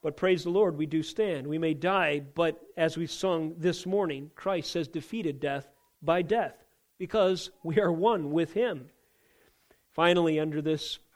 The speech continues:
prior warning, there is an expectation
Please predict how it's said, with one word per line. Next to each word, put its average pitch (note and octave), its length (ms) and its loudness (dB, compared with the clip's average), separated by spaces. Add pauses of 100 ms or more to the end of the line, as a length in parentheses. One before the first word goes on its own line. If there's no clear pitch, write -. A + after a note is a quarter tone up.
(880)
prior F3 360 6
warning, D#3+ 580 0 (640)
there E3+ 220 6
is E3+ 520 2
an E3+ 120 0
expectation E3+ 1200 -2